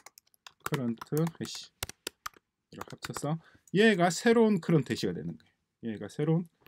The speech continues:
커런트 해시로 올라가게 됩니다. 얘를 새로운 커런트 해시를 보내고 기존에 있던 커런트 해시는 어떻게 하냐니까 얘는 프리비어스 해시로 보내는 겁니다. 자리를 이렇게 바꾸는 거예요. 이해되시죠?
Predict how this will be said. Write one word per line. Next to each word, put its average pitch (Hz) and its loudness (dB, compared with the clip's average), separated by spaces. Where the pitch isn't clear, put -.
커런트 113 -4
해시로 82 -14
올라가게 101 -8
됩니다. - -20
얘를 165 8
새로운 170 0
커런트 160 0
해시를 123 -6
보내고 110 -2
기존에 233 6
있던 175 2
커런트 190 2
해시는 160 4
어떻게 147 0
하냐니까 139 0
얘는 185 2
프리비어스 165 2
해시로 147 -4
보내는 90 -4
겁니다. - -20
자리를 160 2
이렇게 131 -6
바꾸는 - -14
거예요. - -20
이해되시죠? 123 -2